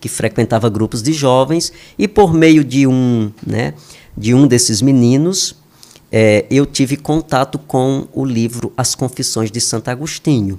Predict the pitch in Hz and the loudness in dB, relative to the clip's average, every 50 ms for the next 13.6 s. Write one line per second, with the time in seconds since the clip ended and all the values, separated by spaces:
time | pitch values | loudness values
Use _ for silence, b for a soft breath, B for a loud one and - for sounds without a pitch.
0 | - - - - 117 123 - 135 - - - 127 123 123 - - 123 127 143 156 | -12 -10 -6 -6 -4 -4 -6 -8 -12 -8 -4 -2 -2 0 0 0 0 2 4 4
1 | 185 233 - - - 170 170 156 135 113 113 120 151 170 151 147 143 147 123 110 | 4 4 2 -2 -4 -2 -2 0 2 2 4 4 4 4 4 2 2 2 0 0
2 | 107 120 160 156 - 214 226 226 226 214 - - - - 107 104 104 110 135 147 | 2 2 2 2 0 0 0 0 0 0 0 0 0 0 2 2 2 0 -2 -4
3 | B B B B B B B B - 110 110 123 127 120 113 110 - - 120 110 | B B B B B B B B -8 -4 -2 -2 -2 0 -2 -2 -4 -4 -6 -4
4 | 107 117 113 - - 113 - - 151 147 151 151 - 156 156 151 - 190 185 165 | -2 -4 -2 -2 0 -2 -2 0 -2 -2 -4 -2 -2 -2 -2 -2 -2 -6 -8 -8
5 | 139 117 107 113 117 123 120 - - _ - 117 110 98 135 127 113 104 107 127 | -6 -4 -2 -2 -2 -2 -4 -10 -16 _ -6 -4 -2 -2 -2 -2 0 0 0 0
6 | 135 117 113 117 117 127 120 113 123 - - 127 123 - 131 123 143 147 147 - | -2 -2 -2 -2 -4 -4 -6 -6 -4 -4 -4 -6 -6 -6 -8 -8 -8 -8 -10 -8
7 | - 127 113 117 117 - - 123 117 - - 120 113 - - 110 107 104 107 - | -6 -4 -4 -4 -6 -6 -10 -12 -10 -8 -8 -8 -8 -6 -8 -6 -4 -4 -4 -4
8 | - - 156 156 131 - 120 113 - - _ _ _ _ B B B B B B | -4 -6 -8 -8 -8 -8 -10 -10 -14 -18 _ _ _ _ B B B B B B
9 | B B B B B 151 180 196 214 - - 190 170 - - - _ - - 190 | B B B B B 2 2 2 2 2 0 -2 -2 -2 -6 -12 _ -8 -6 -6
10 | 214 196 175 160 - - 170 147 139 135 127 - - 127 123 113 117 117 - 113 | -2 0 0 2 2 2 0 0 0 0 0 -2 0 0 0 0 0 -2 -2 -2
11 | 104 98 - - - 113 117 135 143 - 117 - - - 113 107 - 117 - - | -2 -2 -4 -6 -4 -4 -2 -2 -2 -2 -2 -2 -2 -2 -4 -4 -4 -4 -4 0
12 | 107 110 110 104 107 - - 107 101 - 110 110 110 143 151 151 - - 131 131 | 2 2 2 2 0 -2 -2 -4 -4 -2 -2 -2 -2 -2 -4 -4 -4 -2 0 2
13 | 147 170 165 151 147 147 147 139 120 127 127 | 2 2 2 2 0 0 0 -2 -2 -2 -4